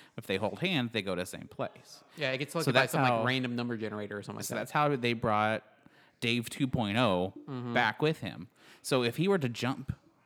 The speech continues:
Speaker 1: like, what my understanding is, wherever you're from, if you leave the alternate dimension, you go back home. So in that sense, fucking Dave should have just moved the mirror, jump back through, and go home.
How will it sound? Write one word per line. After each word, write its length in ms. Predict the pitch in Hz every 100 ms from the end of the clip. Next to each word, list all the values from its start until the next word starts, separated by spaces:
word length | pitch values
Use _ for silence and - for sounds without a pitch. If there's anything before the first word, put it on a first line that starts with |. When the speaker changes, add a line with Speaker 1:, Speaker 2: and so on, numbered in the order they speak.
| -
Speaker 1:
like, 220 | 147 120
what 220 | 135 147
my 180 | 143 143
understanding 560 | 139 123 160 208 147 90
is, 340 | 78 87 123 _ _ _ _ -
wherever 220 | 143 139
you're 260 | 127 135 175
from, 560 | - 123 131 208 226 _ - _ _ _ -
if 160 | 120
you 140 | 127 147 135 127
leave 580 | 123 127 131 139 147 -
the 280 | 117 113 -
alternate 400 | 127 151 131 - - -
dimension, 680 | 107 110 143 - 95 95 - - - _
you 160 | 127 139
go 160 | 147
back 280 | 120 117 113
home. 280 | 107 80 - _ _ _ _ _
So 480 | - 156 135 120 110
in 140 | 127 123
that 240 | 139 165
sense, 500 | - 101 95 - - _ _ _ _ _
fucking 300 | - - 123
Dave 440 | 117 175 151 104 -
should 220 | - 131
have 80 | 127
just 380 | 120 117 - - _ - _ -
moved 280 | 101 123 160
the 100 | 160
mirror, 440 | 139 107 107 104 -
jump 220 | 117 101
back 220 | 120 113
through, 320 | 156 123 117 117
and 120 | 104
go 180 | 101 92
home. 260 | 135 82